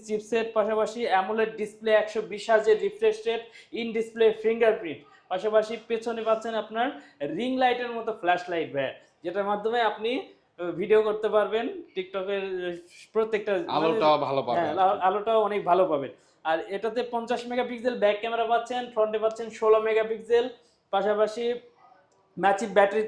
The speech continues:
Speaker 1: তো ছয় হাজার থাকতিছে, পাশাপাশি থাকতিছে পঁয়তাল্লিশ ওয়াটের সুপার ভোগ চার্জার, আর ডুয়েল স্টেরিও স্পিকার পাচ্ছেন, পেছনেও স্পিকার, উপরের দিকেও স্পিকার পাচ্ছেন, যার মাধ্যমে আপনি অনেক সুন্দর ক্লিয়ার একটা সাউন্ড পাবেন এই ফোনটাতে। পাশাপাশি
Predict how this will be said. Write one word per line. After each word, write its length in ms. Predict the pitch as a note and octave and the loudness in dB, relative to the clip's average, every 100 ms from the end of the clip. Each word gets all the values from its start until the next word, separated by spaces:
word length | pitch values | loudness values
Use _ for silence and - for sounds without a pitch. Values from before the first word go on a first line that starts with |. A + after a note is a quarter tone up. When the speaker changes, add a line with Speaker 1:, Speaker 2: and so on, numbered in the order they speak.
| A#3 | 2
Speaker 1:
তো 60 | A3+ A3 - | 0 -2 2
ছয় 200 | G#3 G#3 | 6 6
হাজার 180 | G#3+ A3+ G#3+ | 4 0 -2
থাকতিছে, 400 | G3+ - G3+ A#3 C#4+ D4 | -2 -6 -6 -2 -2 0
পাশাপাশি 460 | G3+ G#3 A3+ A3+ B3 B3+ A#3 | 0 0 -6 -6 -8 -4 -4
থাকতিছে 380 | A3+ A#3+ A3 C4+ C#4+ - _ A3 | -4 -8 -4 -4 -4 -12 _ 4
পঁয়তাল্লিশ 520 | B3 B3 C4 C4 B3 B3+ | 6 6 4 2 0 0
ওয়াটের 300 | A#3+ B3 A#3 G#3+ | 2 2 0 -2
সুপার 300 | A3 A3+ F3 G3 | -6 2 4 4
ভোগ 120 | G#3+ G#3+ | 2 2
চার্জার, 360 | G3+ F3+ G#3 B3+ - - _ D#3 | 2 2 2 -2 -4 -18 _ 0
আর 80 | F3 - D3 | 0 -2 -8
ডুয়েল 260 | D#3+ A#3+ B3 G3+ | 0 2 4 2
স্টেরিও 360 | - A3+ A3+ A3+ A3 | 0 -2 2 2 0
স্পিকার 320 | - G#3 G3+ - | -4 -2 -2 2
পাচ্ছেন, 300 | E3 - D#3 C3 | 0 0 -10 -6
পেছনেও 420 | G3 G3 G#3+ A3 A3 G#3+ | -8 -6 -2 0 2 0
স্পিকার, 360 | - A3+ A3+ A#3+ A#3+ F3+ | -6 -6 -2 -2 -2 -6
উপরের 280 | F#3+ G3+ G3 | -2 -2 -2
দিকেও 200 | G#3 G#3+ F#3+ E3+ | -2 0 0 -4
স্পিকার 280 | F#3 E3+ E3+ | -8 -4 -2
পাচ্ছেন, 260 | D#3+ D#3+ A#3+ C4+ - _ - | -4 -4 -6 -6 -20 _ 2
যার 160 | F3 G3 | 2 2
মাধ্যমে 300 | G3+ G3+ A3 A3 | -4 -4 -2 -2
আপনি 140 | G#3+ G#3 G3 | -2 -8 -6
অনেক 140 | G3+ - | -8 -8
সুন্দর 260 | G#3 G#3+ F3 - | -8 -4 -6 -6
ক্লিয়ার 320 | A#3 B3+ B3+ A#3 | 2 4 6 4
একটা 140 | A3 G3+ | 0 -4
সাউন্ড 220 | F3+ E3+ D#3+ | 0 0 -2
পাবেন 200 | D3+ B2+ C3 | -6 -6 -12
এই 60 | C3+ | -14
ফোনটাতে। 360 | D3+ C3 B2+ A#2+ - - _ | -14 -12 -14 -14 -20 -20 _
পাশাপাশি 380 | F3 F#3+ G3 G#3 | -4 0 0 -2